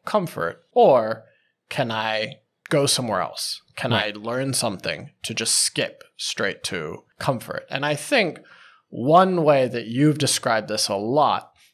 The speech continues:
Speaker 1: is the mentality of going into confidence versus the mentality of going into comfort. And
Speaker 2: Right.
Speaker 1: that confidence is you're seeking out tips and tricks because you're finding tools, you're finding ways to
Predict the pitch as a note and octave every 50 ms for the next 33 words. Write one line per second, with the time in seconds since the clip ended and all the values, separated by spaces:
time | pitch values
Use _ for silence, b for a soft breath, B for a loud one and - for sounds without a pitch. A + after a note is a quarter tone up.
0 | _ _ _ - C#3+ C3+ B2+ B2 A#2+ - - b b b b b _ - C#3+ C#3+
1 | C#3 C3+ C3+ B2+ - F3 F3 F#3 F#3+ F3+ E3+ D#3 D3 A#2+ - D3+ B2+ B2 B2 A#2+
2 | A#2 A#2 - B2+ C3 C#3 C#3 - - - C#3 B2+ A2+ - A#2 A2+ G#2 - - -
3 | - A#2 A2+ A2+ A2+ - A2+ G#2+ - A2+ A2 G#2 G#2 G2+ - - A2 G#2+ G2+ G2
4 | F#2+ G2 F#2+ F2+ - F2+ F#2 - - F#2+ F2 D#2+ D#2+ - - F2+ F2 E2+ F2+ -
5 | - - G2+ F2+ - - - - - _ - - - b b b b b b b
6 | b b b - B2 A#2+ A#2 A#2 F#2+ - - - A#2+ A2 G#2+ G#2 G2+ - - -
7 | - _ _ _ _ _ - - - - A3 A#3 G#3+ F#3 - D3 C3+ A#2+ A2+ A2+
8 | G#2+ - - - - - b b b b b b - C3 B2+ B2 A#2 A2+ - -
9 | - - _ _ - A2 B2 C#3 C3+ - - F3+ G3+ G3 - F#3+ E3 D#3 D3 C#3
10 | C3 - - - C3+ C3 - - - - - - G#2+ A#2 A2 G2+ G#2 G#2+ - _
11 | _ _ _ _ - - D3+ B2+ E2+ - - - - - B B B B B B
12 | _ A2+ B2+ - - C#3+ C#3 B2 - C3+ B2+ A#2 - - - - - D#3 D3 D#3
13 | D#3+ D#3+ D#3+ D3+ D3 C#3 C3+ - - - - E3+ D3+ A#2+ G2 D2 F2+ - - G#2+
14 | - - C#3 C#3+ C#3+ D3 D3 C3+ B2+ A#2+ A#2 - - - -